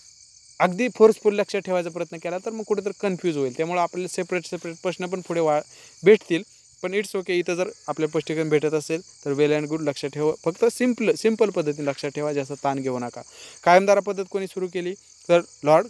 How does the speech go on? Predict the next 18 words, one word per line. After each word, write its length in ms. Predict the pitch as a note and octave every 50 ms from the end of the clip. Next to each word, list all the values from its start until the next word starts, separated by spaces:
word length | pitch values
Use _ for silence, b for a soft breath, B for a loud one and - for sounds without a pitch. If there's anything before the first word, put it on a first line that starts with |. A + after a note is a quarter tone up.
| - -
कॉर्नवालिस 560 | - D#3+ D3+ C#3+ D3 C#3+ C#3+ C#3 C#3+ C3+ -
याने 260 | C#3+ C#3 C3+ C3 C3 B2+
केली. 220 | - C3+ B2+ C3
कायमधारा 420 | - D#3 D#3 D#3+ E3 E3 E3 E3
पद्धत 260 | E3 - F3 D#3 D#3+ D#3 -
काय 120 | E3+ D#3
होती? 240 | D3+ D3 D3 D3 D3
तर 160 | - E3 D3+
ही 100 | D3+ D#3
ब्रिटिश 420 | D3+ C#3 C#3+ D#3+ D#3 A3 A3+ G#3 F#3+
भारतात 320 | F3+ E3 D#3 D#3 D#3+ D3+
असलेल्या 320 | D#3 D3 - D#3+ D3+ D#3
बंगालमध्ये 580 | D3 D3 D3 D3 D3 D#3 D3+ D3+ D3 D3 C#3+ C#3
लॉर्ड 220 | C#3+ D3+ D3+ D3+ D3 -
कॉर्नवालिस 580 | C#3+ C3+ C#3 C#3+ - - C#3+ C#3 C#3 - -
याने 200 | C#3+ C#3 C3+ C#3
काय 180 | - C#3+ C3+ C3
केली? 220 | - C3+ D3+ F3+